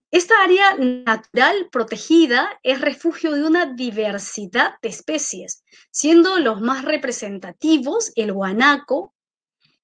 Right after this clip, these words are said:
eh, los lobos marinos, eh, el tipo fino, ¿no? De dos pelos, y el impresionante cóndor andino. Un punto imperdible durante esta visita es el,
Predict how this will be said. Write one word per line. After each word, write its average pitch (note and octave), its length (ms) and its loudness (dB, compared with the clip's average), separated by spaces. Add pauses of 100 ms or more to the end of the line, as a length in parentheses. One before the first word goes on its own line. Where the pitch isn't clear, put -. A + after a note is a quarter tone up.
(200)
eh, A3 160 2
los G3+ 260 -2
lobos C#4+ 720 6
marinos, D#4 800 4 (240)
eh, G#3 580 -8
el G3+ 140 -14
tipo C4+ 320 0
fino, D#4+ 600 6 (120)
¿no? C#4 260 -6 (480)
De G#3 160 -6
dos C4 200 0
pelos, D4 540 2 (400)
y B3 120 0
el A#3+ 100 4
impresionante C4 880 2
cóndor C#4+ 380 4
andino. G3 600 -4 (720)
Un G#4+ 140 0
punto A#4 420 6
imperdible D4+ 640 2
durante D4+ 400 0
esta D#4+ 240 -4
visita A#3+ 720 -6 (320)
es D4+ 320 2
el, C#4 560 -2